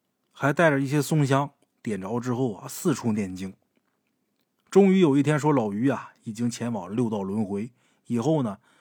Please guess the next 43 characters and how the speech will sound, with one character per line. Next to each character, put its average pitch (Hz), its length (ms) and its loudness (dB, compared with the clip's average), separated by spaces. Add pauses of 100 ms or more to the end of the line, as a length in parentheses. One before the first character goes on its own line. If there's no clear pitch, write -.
(160)
不 127 200 -4
会 143 160 2
再 123 160 -2
有 107 80 -4
这 104 100 -6
样 101 80 -6
的 95 80 -8
事 104 140 -12
儿。 92 140 -14 (1200)
果 156 200 4
真 233 160 6
从 175 160 2
那 175 160 6
之 139 160 0
后 127 220 0
啊， - 200 -20 (220)
一 156 100 4
直 135 140 0
到 143 140 2
咱 120 100 -4
们 123 100 -4
鬼 131 100 -2
友 110 60 -4
退 135 240 2
伍， 104 280 -6 (560)
也 117 120 -2
没 107 200 -4
再 123 160 -4
听 113 220 -4
说 107 260 -6 (460)
老 98 140 -8
连 104 200 -4
队 117 140 0
出 113 200 -4
过 104 120 -4
事 101 100 -4
儿。 113 80 -6 (1800)
虽 226 160 6
然 240 120 8
说 240 160 4
这 196 180 4
几 151 240 -2
起 101 520 -10